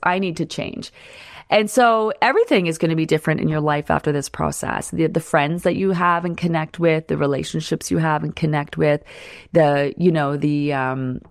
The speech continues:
your en-, wor-, your work environment, you may decide is just not for you. You may decide that, you know, if you can do this, you, you, you,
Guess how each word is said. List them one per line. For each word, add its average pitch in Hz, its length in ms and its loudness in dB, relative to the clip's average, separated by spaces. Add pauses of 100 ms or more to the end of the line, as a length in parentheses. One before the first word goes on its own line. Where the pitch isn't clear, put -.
(140)
your 165 240 4
en-, 160 220 0
wor-, 147 320 2
your 147 100 0
work 139 260 0
environment, 151 720 0
you 151 220 2
may 139 260 -2
decide 139 680 0
is 131 120 -6
just - 240 -8
not 139 280 0
for 143 140 -2
you. 139 200 0
You 143 160 0
may 156 140 2
decide 143 460 0
that, 135 200 0 (460)
you 190 100 6
know, 160 220 4
if 160 280 -4
you 196 80 4
can 190 140 4
do 151 160 0
this, 143 320 2
you, 180 180 0
you, 190 300 0
you, 175 560 0